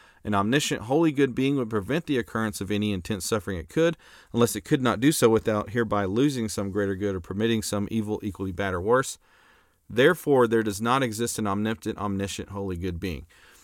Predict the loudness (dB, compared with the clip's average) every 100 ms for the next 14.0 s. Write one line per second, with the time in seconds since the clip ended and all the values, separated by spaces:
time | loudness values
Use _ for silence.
0 | _ -4 -2 0 0 0 6 6 6 2
1 | -2 -4 -8 -8 -6 -4 -4 -4 -8 -6
2 | -6 -6 -6 -8 -8 -6 -6 -6 -4 -2
3 | -2 -4 -2 -2 -2 0 0 -2 -4 -4
4 | -4 -4 -4 -2 -4 -6 -16 -12 -8 -8
5 | -8 -4 -2 0 -2 -6 _ -20 -20 _
6 | _ _ -4 -2 0 0 0 0 0 0
7 | 0 -2 -2 -4 -2 -2 -4 -8 -16 -4
8 | -2 0 -2 -2 -8 -6 -4 -4 -8 -8
9 | -8 -4 -6 -4 -6 -6 -6 -6 -8 -4
10 | -4 -4 -12 -12 -14 -10 -8 -6 -6 -6
11 | -4 -4 -2 -2 -4 -6 -6 -6 -4 -4
12 | -4 -6 -8 -14 -8 -8 -8 -6 -6 -4
13 | -2 -2 -4 -10 _ _ _ 0 0 0